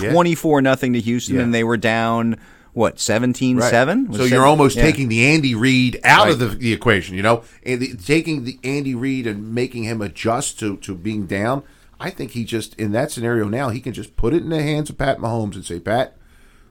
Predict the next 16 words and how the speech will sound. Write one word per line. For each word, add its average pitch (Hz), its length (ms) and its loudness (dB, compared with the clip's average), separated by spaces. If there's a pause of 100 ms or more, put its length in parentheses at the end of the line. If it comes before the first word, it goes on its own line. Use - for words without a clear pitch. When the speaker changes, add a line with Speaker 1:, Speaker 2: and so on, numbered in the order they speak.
Speaker 1:
let, 90 240 -8
let's 107 220 -4
run, 107 380 -2
run 107 260 2
and 120 100 0
gun. 98 320 -4
You 98 120 -10
know, 104 100 -4
we're 98 140 -6
down. 127 420 0
We 101 100 -4
gotta 90 200 -6
open 120 260 0
it 120 120 -2
up 120 200 2
anyway." 101 500 0